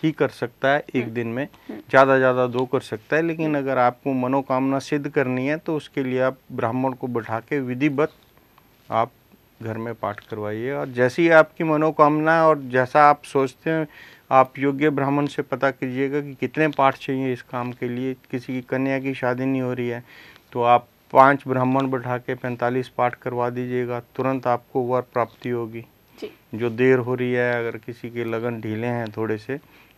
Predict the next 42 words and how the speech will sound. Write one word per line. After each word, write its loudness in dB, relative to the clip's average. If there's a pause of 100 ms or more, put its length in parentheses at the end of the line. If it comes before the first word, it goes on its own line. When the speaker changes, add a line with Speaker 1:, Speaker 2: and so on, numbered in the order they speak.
Speaker 1:
तो 0
उनको -2
जो -6
है -8 (640)
पाठ -2
करवाने -12
चाहिए। -18
Speaker 2:
जी, -12 (520)
यानी 6
कि 2
आप 8
लोग 4
पाठ 8
भी 2
करा 4
सकते -4
हैं 0
नवरात्र 0
में, 0
और 4
आप 4
लोग 0
करा 6
भी 0
रहे 2
होंगे, 0 (340)
खुद 10
भी 6
आप 10
लोग 4
ये 2
पाठ 4
जो -2
है -4
करा 0
सकते -8
हैं। -4
दुर्गा 0
सप्तशती -8
का -4
बहुत 0
ही 2